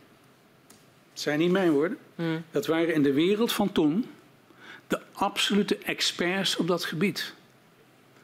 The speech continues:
Speaker 1: Wij hadden ook experts, maar het wereldje was klein. En kl-, blijkbaar waren we dus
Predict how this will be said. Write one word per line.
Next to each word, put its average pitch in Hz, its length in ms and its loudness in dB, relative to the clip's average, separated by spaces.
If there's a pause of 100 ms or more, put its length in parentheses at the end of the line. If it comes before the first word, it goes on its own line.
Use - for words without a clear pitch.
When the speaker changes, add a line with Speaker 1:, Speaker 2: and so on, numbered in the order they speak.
(1120)
Speaker 1:
Wij 175 240 2
hadden 208 260 2
ook 269 200 2
experts, 139 640 -4
maar 160 120 2
het 139 100 0
wereldje 190 400 2
was 160 180 0
klein. 151 460 -2 (1500)
En 147 240 -2
kl-, 151 240 2
blijkbaar 175 480 0
waren 160 320 2
we 131 60 2
dus - 420 0